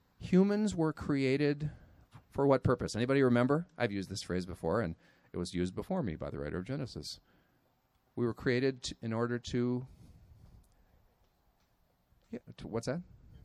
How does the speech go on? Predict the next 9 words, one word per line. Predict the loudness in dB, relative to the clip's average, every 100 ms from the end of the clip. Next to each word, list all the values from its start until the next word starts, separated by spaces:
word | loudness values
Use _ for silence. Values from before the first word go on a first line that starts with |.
| -20 -20 -20 _ _ _
Caretakers, | -6 -4 -4 -6 -6 -10 -6
to | -6
till | -4 -2 0 0 -2 -2
and | -2 -2
keep | -4 -6 -6 -4
the | -2
earth, | -2 -4 -10 -10
which | -10 -6
is, | -8 -8 -10